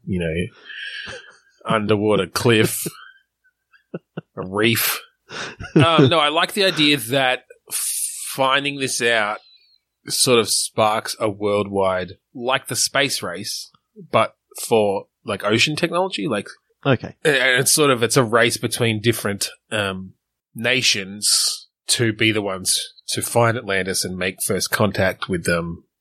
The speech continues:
Speaker 1: and explain who we are and, or, you know, or find out if they know
Speaker 2: Okay,
Speaker 1: who we
Speaker 2: so
Speaker 1: are, make a, and make an alliance with them.
Speaker 2: So you've played The Dig.
Speaker 1: Yes.
Speaker 2: In that you've got sort of like, um, they set up the story in, like, a,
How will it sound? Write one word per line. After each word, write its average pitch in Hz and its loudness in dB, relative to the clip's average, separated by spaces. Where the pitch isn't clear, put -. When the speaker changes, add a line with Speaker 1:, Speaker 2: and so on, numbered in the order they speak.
Speaker 1:
and 87 -4
explain 92 2
who 98 2
we 85 0
are 82 4
and, 82 -10
or, 95 0
you 92 -4
know, 67 -8
or 87 -4
find 87 -2
out 82 -2
if 85 -6
they 92 -6
know 143 4
Speaker 2:
Okay, 131 6
Speaker 1:
who 120 4
we 98 0
Speaker 2:
so 113 4
Speaker 1:
are, - -2
make 104 -2
a, 101 0
and 101 -8
make 98 -4
an 92 -6
alliance 95 -2
with 85 -16
them. - -20
Speaker 2:
So 147 0
you've 131 2
played 180 0
The 113 4
Dig. - -4
Speaker 1:
Yes. - -4
Speaker 2:
In 139 6
that 101 4
you've 101 2
got - 0
sort - -6
of 95 0
like, 82 0
um, 85 0
they 113 4
set 123 4
up 107 0
the - -4
story 82 0
in, 85 -2
like, 85 -4
a, - -2